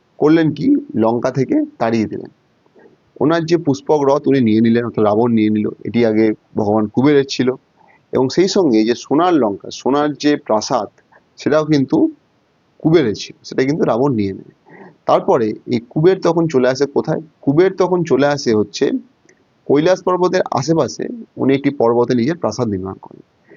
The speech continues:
এবং এটি কথিত আছে যে ওনার যে প্রাসাদটি, এটি নির্মাণ করেন হচ্ছে বিশ্বকর্মা নিজে। তো যাই হোক, এবার চলে আসি, এই যে ভগবান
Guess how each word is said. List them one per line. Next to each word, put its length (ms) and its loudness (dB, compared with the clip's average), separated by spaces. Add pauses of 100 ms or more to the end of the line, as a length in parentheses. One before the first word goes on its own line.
(220)
এবং 240 2
এটি 180 -2
কথিত 280 0
আছে 340 -2 (340)
যে 280 -2
ওনার 260 0
যে 100 0
প্রাসাদটি, 680 -6 (760)
এটি 180 0
নির্মাণ 380 2
করেন 260 0
হচ্ছে 280 -2 (1400)
বিশ্বকর্মা 420 0
নিজে। 240 -2 (2000)
তো 60 -2
যাই 240 2
হোক, 140 -2
এবার 200 0 (100)
চলে 140 4
আসি, 260 0 (1400)
এই 200 4 (120)
যে 100 4
ভগবান 440 0